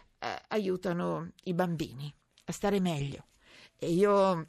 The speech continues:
e io li adoro. E, e gli ho promesso che ne avrei parlato di loro. Eccolo qua, io sto facendo vedere anche,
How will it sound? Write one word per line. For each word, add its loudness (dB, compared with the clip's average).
e 4
io 6
li 6
adoro. 6
E, 2
e 2
gli 4
ho 4
promesso 2
che 2
ne 4
avrei 4
parlato 0
di 0
loro. 2
Eccolo 2
qua, 2
io 4
sto -6
facendo 0
vedere 6
anche, 4